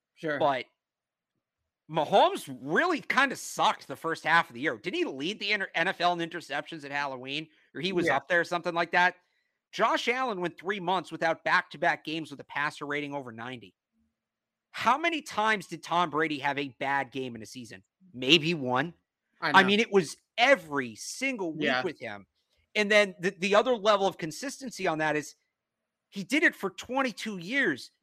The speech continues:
Speaker 1: The drive is what stands
Speaker 2: Right.
Speaker 1: out to me. I think,
Speaker 2: He only
Speaker 1: like, all the
Speaker 2: Yeah.
Speaker 1: intent,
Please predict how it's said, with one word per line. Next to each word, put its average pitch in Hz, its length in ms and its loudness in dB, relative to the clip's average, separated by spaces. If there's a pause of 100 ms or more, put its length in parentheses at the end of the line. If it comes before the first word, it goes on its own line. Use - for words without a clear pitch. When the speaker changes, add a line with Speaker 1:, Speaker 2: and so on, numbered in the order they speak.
Speaker 1:
The 180 120 2
drive 190 500 6
is 156 160 -4
what 165 240 -4
stands 160 380 0
Speaker 2:
Right. 160 120 4
Speaker 1:
out 143 140 -6
to 147 80 -16
me. 147 400 -8 (180)
I 165 120 -2
think, 180 180 -6
Speaker 2:
He 240 60 -2
only 170 220 0
Speaker 1:
like, - 100 -4 (120)
all 180 140 -2
the 185 80 -4
Speaker 2:
Yeah. 165 220 2
Speaker 1:
intent, 170 180 0